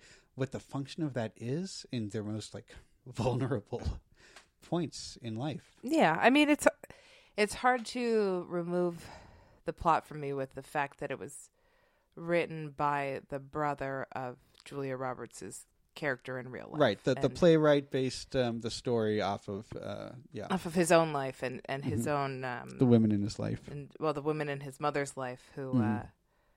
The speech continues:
Speaker 2: helped her get through the death of her daughter,
Speaker 1: Yeah.
Speaker 2: his sister, which, I mean,
Speaker 1: Spoiler
Speaker 2: yeah.
Speaker 1: warning, like, yeah, so Sally Field, um, uh,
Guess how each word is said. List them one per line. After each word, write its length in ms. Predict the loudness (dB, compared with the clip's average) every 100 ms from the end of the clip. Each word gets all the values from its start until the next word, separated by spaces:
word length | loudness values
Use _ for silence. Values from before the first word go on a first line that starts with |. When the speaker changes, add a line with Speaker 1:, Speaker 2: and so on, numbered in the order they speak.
| _ _ _
Speaker 2:
helped 380 | -4 -4 -4 -20 _ _ _ _
her 420 | -8 -6 -6 -6 -10
get 220 | -10 -10
through 300 | -10 -10 -10
the 80 | -10
death 280 | -10 -10 -12
of 100 | -18
her 100 | -14
daughter, 440 | -10 -10 -10 -16 -16 0
Speaker 1:
Yeah. 180 | 2 2
Speaker 2:
his 80 | 0
sister, 360 | -8 -10 -12 -16
which, 320 | -16 -16 -18 -20 _ -18
I 60 | -16
mean, 160 | -18 _ _
Speaker 1:
Spoiler 420 | -16 0 4 4
Speaker 2:
yeah. 60 | 4
Speaker 1:
warning, 500 | 0 -2 -4 -6 -8
like, 320 | -6 -6 -6 -8
yeah, 300 | -4 -4 -4 -8
so 340 | -4 -4 -4
Sally 400 | -6 -2 0 -2
Field, 520 | -4 -4 -2 -4 -8 -12
um, 380 | -10 -8 -10 -14 _ _ _ _ _ _ _ _ _
uh, 360 | -10 -8 -8